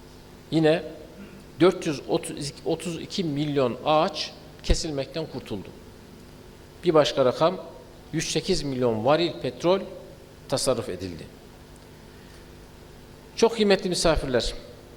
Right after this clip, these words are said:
şehirlerimizi çevreye duyarlı, doğaya saygılı, sıfır atık uyumlu hale getirmek adına ciddi bir çalışma içerisindeyiz.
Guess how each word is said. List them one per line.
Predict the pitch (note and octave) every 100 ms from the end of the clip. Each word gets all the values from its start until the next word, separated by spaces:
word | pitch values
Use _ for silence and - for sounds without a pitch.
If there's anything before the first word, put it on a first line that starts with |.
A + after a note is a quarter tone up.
| - - - - - - - - - - - - - - - - -
şehirlerimizi | - F3+ G3+ G3+ G#3 G#3 A3
çevreye | - F#3+ G3+ G3
duyarlı, | E3+ F3 E3 D#3+ C3 - - - - - - -
doğaya | D3 E3 E3+
saygılı, | - C#3+ C3+ C#3 F#3 G3
sıfır | - D3 E3+
atık | D#3 C3 C3 - -
uyumlu | C#3 C#3 C#3 E3 D#3+
hale | - C#3+ C3
getirmek | A2 B2+ A#2 B2+ D3+ - -
adına | A#2+ B2 C#3+ D#3+ - - - - -
ciddi | - - E3+
bir | C#3
çalışma | - A#2+ A#2 - G#2
içerisindeyiz. | - G2+ - F#2+ D#2 - -